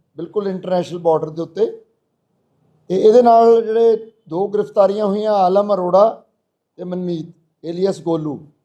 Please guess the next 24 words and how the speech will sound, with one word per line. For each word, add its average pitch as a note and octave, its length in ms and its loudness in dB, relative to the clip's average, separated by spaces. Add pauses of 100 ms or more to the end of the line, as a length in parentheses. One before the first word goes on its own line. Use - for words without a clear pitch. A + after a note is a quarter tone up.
(1080)
ਇਹ A3+ 80 4
ਦੋਨੋਂ A#3 300 4
ਬੰਦੇ A#3+ 420 4
ਇਹਦੇ A#3 160 -2
ਨਾਲ A#3 180 -4
ਕੰਮ G3 260 -2
ਕਰਦੇ G3 320 -4
ਸੀਗੇ। F#3+ 420 -8 (840)
ਜਿਹੜੀ F3 140 -4
ਮਨਦੀਪ F3+ 400 2
ਕੌਰ A3+ 300 6
ਹੈ, A3+ 360 2 (920)
ਇਹਦੇ A3+ 400 6 (1080)
ਇੱਕ F#3 260 -10
ਕਿਸੇ G#3 220 0
ਨਾਲ G#3 200 4
ਰਿਲੇਸ਼ਨਸ਼ਿਪ G#3 680 -4
ਦੇ A3 100 4
ਵਿੱਚ G#3 200 -4
ਸੀਗੀ F#3 240 -8
ਇਹ, G#3+ 360 2 (380)
ਜਿਹਨੇ G3 220 -8
ਪਾਕਿਸਤਾਨ G#3+ 720 -2
ਦੇ G#3+ 400 2